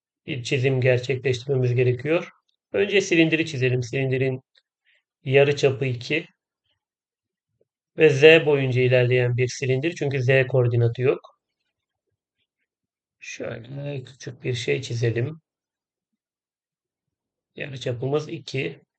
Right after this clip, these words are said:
Burası X, burası Y, burası Z'dir. Bu silindir Z koordinatı bulunmadığı için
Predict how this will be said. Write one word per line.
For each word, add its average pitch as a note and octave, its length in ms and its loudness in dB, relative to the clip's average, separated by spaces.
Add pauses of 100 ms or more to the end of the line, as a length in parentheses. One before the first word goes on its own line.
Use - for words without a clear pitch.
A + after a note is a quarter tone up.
(1300)
Burası D3 280 -6
X, - 500 -10 (220)
burası C3 320 -4
Y, C3 440 2
burası B2+ 360 0
Z'dir. A#2+ 720 0 (1080)
Bu A#3 100 -4
silindir F#3+ 840 0 (240)
Z D#3 360 6
koordinatı C3+ 580 2
bulunmadığı B2+ 500 0
için F3 520 -2